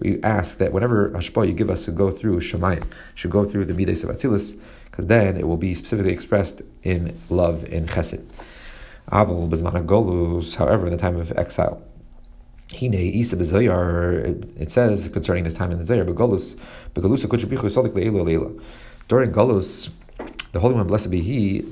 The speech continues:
is removed high, higher and higher, meaning to a very high level, He becomes removed from this Hashpah through the Midas of Atzilus, and becomes removed from them. The Lav Mikol Ida Midas Ihu Klal.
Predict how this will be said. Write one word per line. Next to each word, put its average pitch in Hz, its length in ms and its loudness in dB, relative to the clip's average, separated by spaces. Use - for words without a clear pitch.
is 85 140 -2
removed 104 440 0
high, 110 540 2
higher 120 320 2
and 98 100 0
higher, 90 300 -2
meaning 87 200 -2
to - 80 -6
a - 40 -6
very 107 160 4
high 95 140 2
level, 92 240 0
He 87 80 -2
becomes 87 260 -2
removed 92 460 0
from 85 380 2
this 90 200 2
Hashpah 92 500 2
through 104 180 0
the 87 60 2
Midas 90 380 0
of 82 80 0
Atzilus, 98 440 -2
and 87 100 -2
becomes 98 240 -2
removed 139 240 2
from - 100 -6
them. - 160 -6
The - 80 -4
Lav 120 220 8
Mikol 98 280 0
Ida 90 120 2
Midas 90 260 -2
Ihu 90 180 0
Klal. - 360 0